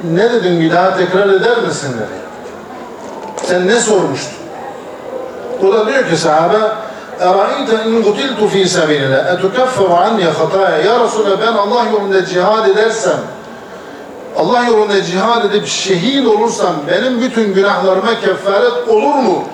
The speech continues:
diye sordum. Peygamber Efendimiz sallallahu aleyhi ve sellem diyor ki, "Naam, in qutilta ve ente sabirun muhtesibun mukbirun gayre mudbirin illa deyn."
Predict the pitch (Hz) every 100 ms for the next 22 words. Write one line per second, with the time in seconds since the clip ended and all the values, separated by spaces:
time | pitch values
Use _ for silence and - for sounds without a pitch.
0 | - - 165 190 156 - 190 214 214 233
1 | 285 277 - - - - - - - -
2 | - 147 156 190 190 170 160 156 165 180
3 | 180 185 180 175 226 190 165 185 202 165
4 | 165 - - - - 190 196 202 180 175
5 | 214 190 151 127 117 147 151 190 202 190
6 | 170 196 202 170 147 131 131 147 - 190
7 | 208 - 165 147 135 - - - - -
8 | 147 220 233 185 170 147 135 131 175 190
9 | 151 143 170 170 202 214 196 185 - -
10 | 175 160 139 135 - - 123 120 113 110
11 | 110 107 101 101